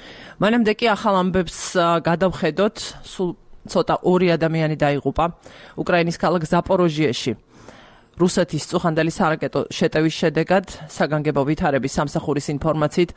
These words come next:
მთლიანად დანგრეულია ხუთსართულიანი სახლის, ე, ერთი ნაწილი. მაშველებმა ნანგრევებიდან ამოიყვანეს და კლინიკაში მოათავსეს. სახლის თერთმეტი მობინადრე, კიდევ ოცი გაიყვანეს შენობის იმ ნაწილიდან, რომელიც სრულად დანგრევას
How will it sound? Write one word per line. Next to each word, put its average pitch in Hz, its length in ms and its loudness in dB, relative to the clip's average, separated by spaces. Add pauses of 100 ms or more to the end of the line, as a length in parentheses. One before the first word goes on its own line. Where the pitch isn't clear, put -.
(340)
მთლიანად 180 560 2
დანგრეულია 151 560 2
ხუთსართულიანი 147 800 0 (420)
სახლის, 143 480 -2 (160)
ე, 156 120 4 (240)
ერთი 160 240 -2 (120)
ნაწილი. 156 520 2
მაშველებმა 143 500 0 (100)
ნანგრევებიდან 143 640 0 (300)
ამოიყვანეს 147 640 0
და 151 160 2
კლინიკაში 151 600 -2
მოათავსეს. 143 520 0 (440)
სახლის 156 400 -2
თერთმეტი 175 560 0
მობინადრე, 165 500 2 (380)
კიდევ 156 240 2 (160)
ოცი - 240 0
გაიყვანეს 156 560 0
შენობის 147 520 0
იმ 165 140 0 (100)
ნაწილიდან, 160 600 0
რომელიც 151 300 0 (460)
სრულად 175 440 4
დანგრევას 151 580 0